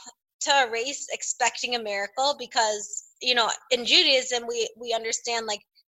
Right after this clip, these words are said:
we can't rely on miracles, that we're not allowed to. We have to make every physical effort possible. But at the end of the day, I know every step I take is a miracle. And, and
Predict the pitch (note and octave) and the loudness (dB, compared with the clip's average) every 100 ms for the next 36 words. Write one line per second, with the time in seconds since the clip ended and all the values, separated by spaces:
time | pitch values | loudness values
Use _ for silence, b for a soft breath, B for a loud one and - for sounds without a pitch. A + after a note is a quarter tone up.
0 | _ _ B3+ B3 F#4 B3+ A#3+ A3+ G#3 G3+ | _ _ -6 2 4 4 2 0 0 0
1 | G3 G3 F#3+ F#3 F#3 F3+ F3+ F#3 G3 F#3+ | -4 -6 -6 -6 -6 -8 -6 -4 -4 -2
2 | A3+ A#3+ A3+ A3 A3+ B3+ - G3+ G#3 A3+ | 0 2 2 2 2 2 -2 -2 0 0
3 | - A3+ A3+ A3+ - G#3+ G#3+ - G3+ G3 | 0 -4 -2 0 0 -2 -6 -6 -6 -2
4 | G#3+ - F#3 F#3+ - A#3+ B3 - - E3 | 0 2 0 -4 2 4 4 0 -8 -12
5 | - A#3 G#3+ - - _ _ _ _ - | 0 2 4 0 -8 _ _ _ _ -4
6 | A#3+ C4 C4+ D#4 C#4+ A#3+ A3 A3 A#3 B3 | 2 4 2 0 -4 -6 -4 -2 0 -2
7 | - A3 A#3 A3+ A3 G3+ A3 A#3 - A#3+ | -4 -4 -4 -4 -6 -4 -4 -4 -2 -2
8 | A#3 - - G#3 G3+ G3 G#3 A#3 - G#3 | -2 -6 -4 -4 -4 -6 -6 -6 -6 -12
9 | G3+ G#3 F#3 F3 - - - - A3 G#3 | -10 -8 -8 -8 -12 -12 -14 -10 -8 -8
10 | - - A3+ | -10 -6 -6